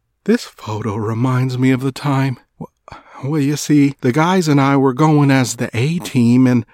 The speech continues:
I, oh, I went as a pigmentally accurate Mister T." Listen, I get it. Everyone wants to be Mister T. You've got the,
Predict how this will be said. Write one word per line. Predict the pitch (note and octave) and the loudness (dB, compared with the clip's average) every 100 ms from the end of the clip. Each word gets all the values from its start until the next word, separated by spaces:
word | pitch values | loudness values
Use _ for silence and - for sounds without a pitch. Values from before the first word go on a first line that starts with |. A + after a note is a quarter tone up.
| - _ - | -20 _ -10
I, | C#3 C3+ B2+ - - - - _ _ - - | -4 -4 -4 -10 -20 -20 -20 _ _ -20 -16
oh, | A#2+ B2+ - _ _ _ - | -14 -14 -16 _ _ _ -8
I | A2+ | -4
went | D3+ D#3 E3 | 0 0 0
as | C#3+ C3+ | 0 0
a | A#2 | -2
pigmentally | A2+ - E3 C#3 D#3 E3 E3 F#3+ E3+ D3+ | -4 -2 -2 0 0 0 -2 0 0 0
accurate | C3+ C3+ - C#3 B2+ B2+ - | -2 -6 -6 -4 -2 -2 -2
Mister | A#2 B2+ A#2+ - A2+ | 0 0 -2 -8 -10
T." | - F2+ F2 - _ _ _ _ | -10 -16 -16 -20 _ _ _ _
Listen, | A2+ B2+ - D#2+ - _ _ _ - | -4 -4 -4 -12 -18 _ _ _ -12
I | A2+ | -6
get | D3 E3+ | -4 -4
it. | B2 - _ _ _ - | -8 -12 _ _ _ -2
Everyone | D#3+ B3 A#3 F3+ B2 | 2 4 4 4 4
wants | A#2+ A2+ G2+ - | 4 2 -2 -6
to | G2+ | -6
be | F#2+ F2 | -4 -6
Mister | E2+ - - | -6 -8 -12
T. | - - D#2+ - _ _ _ _ _ _ - | -14 -14 -16 -18 _ _ _ _ _ _ -6
You've | G#2+ A2+ | -4 0
got | A#2+ G#2+ | -2 -2
the, | G2 E2 | -6 -8